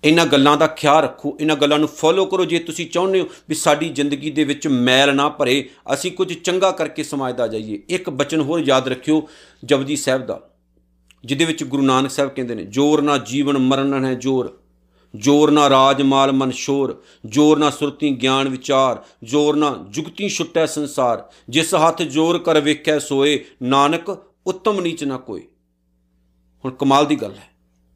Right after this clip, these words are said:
ਅਸੀਂ ਆਪਣੇ ਜ਼ੋਰ ਦਾ ਵਿਖਾਵਾ ਕਰਦੇ ਫਿਰਦੇ ਹਾਂ ਵੀ ਸਾਡੇ ਕੋਲ ਇੰਨੀ ਸ਼ਕਤੀ, ਬਲ, ਤਾਕਤ, ਯੇ ਕਰਤਾ, ਵੋ ਕਰਤਾ, ਆਹ ਕਰ ਦੂੰ, ਉਹ ਕਰ ਦੂੰ। ਤੇ ਗੁਰੂ ਸਾਹਿਬ ਕਹਿੰਦੇ ਨੇ, "ਕਿਹੜੇ ਜ਼ੋਰ ਦੀ ਗੱਲ ਕਰਦਾ,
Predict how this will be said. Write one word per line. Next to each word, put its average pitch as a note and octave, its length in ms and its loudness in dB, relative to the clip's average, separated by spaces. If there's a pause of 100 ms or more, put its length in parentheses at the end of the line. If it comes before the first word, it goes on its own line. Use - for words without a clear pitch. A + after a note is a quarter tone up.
(120)
ਅਸੀਂ F3 220 2
ਆਪਣੇ D#3+ 280 2
ਜ਼ੋਰ C#3+ 260 2
ਦਾ F#3 140 4
ਵਿਖਾਵਾ D#3+ 340 2
ਕਰਦੇ C#3 320 -4
ਫਿਰਦੇ B2+ 300 -14
ਹਾਂ - 80 -16 (760)
ਵੀ C3 60 -4
ਸਾਡੇ D3 260 4
ਕੋਲ D#3 160 2
ਇੰਨੀ D3+ 180 2
ਸ਼ਕਤੀ, D3+ 460 -6
ਬਲ, C#3 320 0
ਤਾਕਤ, C#3+ 480 -4
ਯੇ F3 240 0
ਕਰਤਾ, D3 360 -4
ਵੋ C#3+ 200 -4
ਕਰਤਾ, C#3+ 340 -2
ਆਹ D#3 240 4
ਕਰ D3 180 -2
ਦੂੰ, C3+ 280 -2
ਉਹ F3 60 -4
ਕਰ D3+ 160 -4
ਦੂੰ। A#2+ 200 -14 (580)
ਤੇ C#3+ 80 2
ਗੁਰੂ C#3+ 260 0
ਸਾਹਿਬ D#3 240 2
ਕਹਿੰਦੇ D3 260 -2
ਨੇ, D3+ 60 -2
"ਕਿਹੜੇ D#3+ 260 -4
ਜ਼ੋਰ C#3+ 240 0
ਦੀ C3+ 120 -4
ਗੱਲ C3 180 0
ਕਰਦਾ, C3+ 440 -2